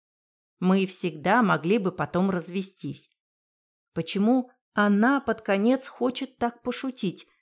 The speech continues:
не выйти в наконец-то открывшуюся дверь? Время заканчивалось. Вскоре мне было нужно уезжать. Однажды вечером я зашел домой к Саван.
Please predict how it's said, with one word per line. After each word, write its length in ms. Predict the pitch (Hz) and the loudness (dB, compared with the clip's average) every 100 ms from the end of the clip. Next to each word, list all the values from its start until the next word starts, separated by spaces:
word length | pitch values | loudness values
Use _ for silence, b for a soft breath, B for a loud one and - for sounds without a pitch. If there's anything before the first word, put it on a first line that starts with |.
| _ _ | _ _
не 260 | 202 226 233 | 4 6 6
выйти 460 | 240 247 190 170 | 2 0 -2 -8
в 80 | 160 | -4
наконец-то 760 | 170 170 160 175 240 - 170 | -4 -2 0 2 0 -2 -2
открывшуюся 760 | 156 - 180 180 - 170 160 170 | -2 -4 -6 -6 -6 -6 -6 -10
дверь? 440 | 151 147 143 135 _ _ _ _ _ _ _ _ | -10 -10 -10 -12 _ _ _ _ _ _ _ _
Время 460 | - 165 247 339 302 | 0 4 6 6 4
заканчивалось. 1080 | 254 254 220 165 156 - 143 147 165 - _ _ _ _ _ _ | 4 -2 0 -2 -2 -6 -8 -8 -10 -14 _ _ _ _ _ _
Вскоре 400 | - 190 226 254 | -6 0 2 4
мне 200 | 202 185 | 2 2
было 240 | 202 196 | 0 0
нужно 420 | 170 160 170 175 | 0 -2 -4 -4
уезжать. 720 | 175 170 175 - 143 135 - _ _ _ _ _ | -4 -6 -6 -6 -8 -12 -18 _ _ _ _ _
Однажды 480 | - 180 196 185 175 | -4 0 2 0 0
вечером 400 | 180 185 185 170 | 0 -2 -2 -4
я 180 | 165 175 | -2 -2
зашел 400 | 170 175 208 214 | -2 -4 -4 -4
домой 380 | 170 165 175 180 | 0 0 0 -4
к 100 | - | -8
Саван. 560 | - 208 165 143 131 | -8 -6 -6 -6 -6